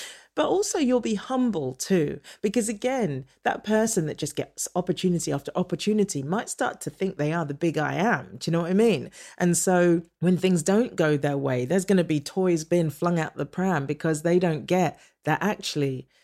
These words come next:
sometimes the experience is of being told no, that you're not right or whatever the reason.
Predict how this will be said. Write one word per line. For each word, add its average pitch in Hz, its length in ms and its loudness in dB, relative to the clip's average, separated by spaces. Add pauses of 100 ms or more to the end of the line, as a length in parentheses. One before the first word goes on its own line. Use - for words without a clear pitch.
(180)
sometimes 185 640 2
the 165 100 2
experience 170 800 0
is 160 320 -2
of 151 160 -4
being 160 260 0
told 160 320 -4
no, 165 380 0 (400)
that 151 320 -2 (100)
you're 175 160 4
not 226 240 4
right 139 260 0
or 147 160 -2
whatever 214 400 4
the 175 120 0
reason. 135 460 -4